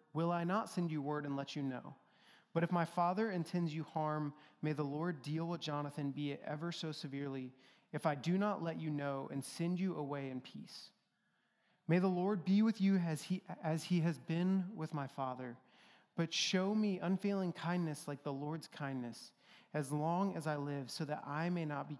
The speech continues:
killed. And do not ever cut off your kindness from my family, not even when the Lord has cut off every one of David's enemies from the face of the earth.'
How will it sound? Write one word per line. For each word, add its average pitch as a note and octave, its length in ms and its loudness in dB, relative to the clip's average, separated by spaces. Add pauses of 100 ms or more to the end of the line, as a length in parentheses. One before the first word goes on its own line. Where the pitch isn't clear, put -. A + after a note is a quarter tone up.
killed. - 300 -10 (1120)
And D3 120 0
do D#3+ 180 4
not G3 340 2 (380)
ever D#3+ 260 0
cut F3 300 -2
off E3 260 2
your D#3+ 120 -4
kindness D3 440 -4
from D3 140 -6
my C#3 140 -4
family, B2 520 -6 (320)
not E3 340 2
even F#3+ 320 4
when F#3+ 140 2
the E3+ 80 2
Lord D#3 340 -2
has C3 160 -6
cut D#3 220 -8
off D3 220 -4
every D3+ 260 -2
one D#3+ 240 -2
of C#3 140 -6
David's C#3 320 -4
enemies B2+ 440 -4
from C3+ 200 -6
the A#2+ 60 -8
face C3 360 -8
of B2+ 140 -10
the C3 160 -10
earth.' - 340 -12